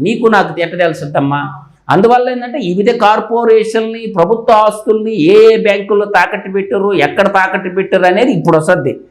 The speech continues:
ఆర్టీసీ ఆస్తులన్నీ తాకట్టు పెట్టారు,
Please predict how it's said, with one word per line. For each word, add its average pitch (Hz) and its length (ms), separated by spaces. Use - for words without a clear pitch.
ఆర్టీసీ 190 520
ఆస్తులన్నీ 185 520
తాకట్టు 180 380
పెట్టారు, 180 580